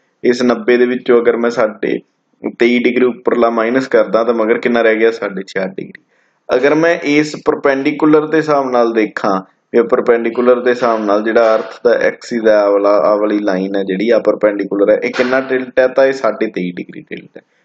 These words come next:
ਠੀਕ ਹੈ, ਤਾਂ ਸਿੰਪਲ ਜੀ ਗੱਲ ਹੈ ਵੀ ਅਰਥ ਕਿੰਨੀ ਟੇਢੀ ਹੈ ਤਾਂ ਆਪਣਾ ਆਨਸਰ ਆਏਗਾ ਕਿ ਅਰਥ ਸਾਢੇ ਤੇਈ ਡਿਗਰੀ ਟੇਢੀ ਹੈ। ਠੀਕ ਹੈ, ਹੁਣ ਕੁਐਸਚਨ ਰਾਈਜ਼ ਹੁੰਦਾ ਹੈ ਕਿ how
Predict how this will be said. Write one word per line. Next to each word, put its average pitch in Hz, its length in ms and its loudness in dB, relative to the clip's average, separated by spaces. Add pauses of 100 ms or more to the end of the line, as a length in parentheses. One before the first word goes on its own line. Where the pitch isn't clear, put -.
(140)
ਠੀਕ 135 140 0
ਹੈ, 180 60 -8 (220)
ਤਾਂ 143 80 2
ਸਿੰਪਲ 143 380 0
ਜੀ 147 140 2
ਗੱਲ 127 180 2
ਹੈ 131 60 4
ਵੀ 135 200 -2
ਅਰਥ - 360 -2
ਕਿੰਨੀ 127 320 0
ਟੇਢੀ 120 340 0
ਹੈ 117 60 6
ਤਾਂ 117 140 0
ਆਪਣਾ 117 220 -4
ਆਨਸਰ 110 480 -2
ਆਏਗਾ 104 260 2 (100)
ਕਿ - 120 -10 (120)
ਅਰਥ 147 380 -4 (300)
ਸਾਢੇ 123 380 2
ਤੇਈ 120 260 -2
ਡਿਗਰੀ 101 340 0
ਟੇਢੀ 87 340 -8
ਹੈ। 90 40 -8
ਠੀਕ - 300 -2
ਹੈ, 151 40 0 (1500)
ਹੁਣ 143 140 0
ਕੁਐਸਚਨ 156 420 0
ਰਾਈਜ਼ 151 360 0
ਹੁੰਦਾ 135 200 2
ਹੈ 143 80 4
ਕਿ 151 260 -2
how 151 500 0